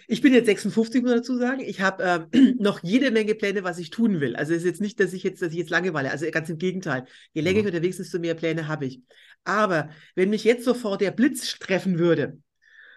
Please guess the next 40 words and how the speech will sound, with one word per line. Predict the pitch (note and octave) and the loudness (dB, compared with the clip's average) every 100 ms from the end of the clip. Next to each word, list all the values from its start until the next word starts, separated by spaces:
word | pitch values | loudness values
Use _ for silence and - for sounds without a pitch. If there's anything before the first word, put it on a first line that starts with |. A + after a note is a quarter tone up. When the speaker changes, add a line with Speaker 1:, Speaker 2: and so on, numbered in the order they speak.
| _ | _
Speaker 1:
und | - G3+ | -2 -2
ich | G#3+ - | -4 -2
tot | A3+ A3 | -2 -2
umfalle, | C#4+ D4+ G#3 E3+ D#3 - | -2 0 0 2 0 0
<clears throat> | C4 B3+ - - _ _ | 4 4 2 -12 _ _
müsste | - C4 C4 | 2 2 4
ich | B3 A#3+ | -2 0
nicht | A#3 A#3+ | -4 0
sagen, | A3 G3+ G3+ | 2 2 0
hey, | G3 G#3 | 0 0
das | G3+ F#3 | 0 -4
hätte | F#3+ | -6
ich | F#3+ | -6
gerne | - F3 | -4 -2
noch | F3+ D#3+ | -4 -6
gemacht. | F3 D#3+ C3 - - _ _ _ _ _ - | -6 -6 -8 -12 -20 _ _ _ _ _ -6
Also | F3+ | -4
ich | G3 | -2
habe | G#3+ - | -2 0
immer | B3 C#4+ D#4 C#4+ - | 2 4 2 -2 -2
alles | F#3+ A3 D4 D4 - | 0 2 0 -4 -8
zu | - | -6
dem | - G3+ A#3 | -4 -4 -4
Zeitpunkt | B3+ G3 F#3+ A3+ A3 G3 | -6 -2 -2 -2 -4 -4
gemacht, | E3+ F3 F#3+ - | -4 -4 -6 -6
wo | G3 | -6
es | F#3+ | -6
anstand. | - F#3+ - D#3 | -6 -6 -6 -4
Also | D#3+ | -4
es | - | -6
gibt | G#3+ - | -8 0
nichts, | A3+ D4+ - - | 0 0 -2 -6
was | G3+ | -6
ich | G3+ | -4
jetzt | G#3 - | -4 -4
quasi | - F3 G3+ | -4 -2 -2
noch | G3 F#3+ | -4 -4
auf | - E3+ F3 | -4 -6 -2
der, | F#3+ E3+ E3 - - - - | 0 0 -2 -8 -20 -20 -18
äh, | - E3 D#3+ | -4 2 2